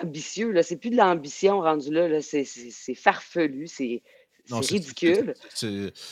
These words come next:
Speaker 2: c'est de boquer, puis c'est vraiment un peu comme j'expliquais à Frank hier dans le show, c'est que cet homme-là, ce n'est pas un politicien, c'est un illuminé. Je reprends les paroles de Denis Julien ici, qui avait parlé dans le show à Jeff Fillion, il dit : « Cet homme-là est un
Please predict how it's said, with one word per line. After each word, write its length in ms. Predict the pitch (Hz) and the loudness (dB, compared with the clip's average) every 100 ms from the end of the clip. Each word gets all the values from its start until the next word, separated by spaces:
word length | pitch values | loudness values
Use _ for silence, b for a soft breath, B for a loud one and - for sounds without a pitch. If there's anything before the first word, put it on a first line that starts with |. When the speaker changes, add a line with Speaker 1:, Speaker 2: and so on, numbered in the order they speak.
| B | B
Speaker 2:
c'est 220 | - 117 | -6 -4
de 60 | 113 | -4
boquer, 500 | 101 143 139 160 170 | 0 2 2 -2 -4
puis 120 | 143 | -2
c'est 180 | - 117 | -4 -2
vraiment 640 | 104 107 117 131 127 104 76 | 0 0 -2 -4 -2 -4 -8
un 80 | 90 | -12
peu 160 | - 120 | -10 -8
comme 160 | 104 | -8
j'expliquais 420 | 95 - - - | -8 -10 -10 -6
à 80 | 98 | -6
Frank 280 | - 107 104 | -6 -10 -6
hier 180 | 107 107 | -4 -4
dans 140 | 101 | -4
le 60 | 85 | -6
show, 260 | - 123 123 | -4 -4 -6
c'est 120 | - | -6
que 60 | |
cet 180 | 110 - | -8 -4
homme-là, 340 | 113 113 123 135 | -4 -2 0 0
ce 140 | - | -2
n'est 160 | 98 95 | -4 -6
pas 260 | - 127 107 | -4 -4 -4
un 60 | |
politicien, 680 | - 95 95 - - 120 127 | -6 -6 -6 -4 -4 -4 -6
c'est 300 | - 104 - | -4 -4 -4
un 80 | 104 101 | -4 -4
illuminé. 680 | 117 120 120 127 117 104 104 - B B - | -2 -2 -2 -4 -4 -4 -8 -10 B B -4
Je 100 | 110 | -4
reprends 200 | - 143 | 2 2
les 120 | 131 | 4
paroles 320 | 127 117 143 | 4 4 4
de 80 | 120 | 2
Denis 280 | 110 117 117 | 0 -2 -2
Julien 340 | 107 110 127 | -4 -4 -2
ici, 360 | 135 - - 143 | -2 -4 -6 -4
qui 80 | |
avait 120 | 113 104 | -4 -2
parlé 300 | 101 101 113 | -4 -4 -4
dans 120 | 101 | -6
le 60 | |
show 200 | 92 123 | -4 -4
à 60 | 110 | -4
Jeff 160 | 104 98 | -4 -8
Fillion, 380 | 104 95 123 113 | -8 -6 -6 -6
il 40 | |
dit : « 80 | - | -6
Cet 180 | 101 120 | -6 -6
homme-là 280 | 117 127 135 | -4 -4 -4
est 120 | |
un 80 | 104 | -4